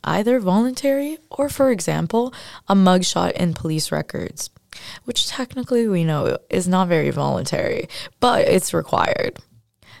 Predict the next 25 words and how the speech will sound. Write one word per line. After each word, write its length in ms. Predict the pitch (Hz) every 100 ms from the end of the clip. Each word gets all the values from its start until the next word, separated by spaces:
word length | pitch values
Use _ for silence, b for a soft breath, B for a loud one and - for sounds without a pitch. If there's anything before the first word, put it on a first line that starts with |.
| B
There 240 | 240 247
are 60 | 214
several 500 | 202 196 170 190 185
uses 440 | 175 160 - 165
for 180 | - 165
biometric 640 | 151 156 156 156 - 160
data, 460 | - 147 143 - - B B B
including 520 | 185 185 196 190 190 -
identity 580 | 190 180 170 170 180 208
management 640 | 202 175 160 160 - 160 160
in 140 | - 160
social 400 | - 160 - 196
media 340 | 165 160 160
applications, 960 | - - - - 156 - - - 160 - B B B
as 180 | 226 208
well 200 | 202 214
as 100 | 262
security 480 | - - - 233 262
purposes, 800 | - - - - - - - -
such 400 | - - 170 -
as 220 | 180 165
crossing 480 | - - 139 151 185
the 60 | 190
border 480 | 180 254 196 156 - B B B -
or 420 | 277 285 262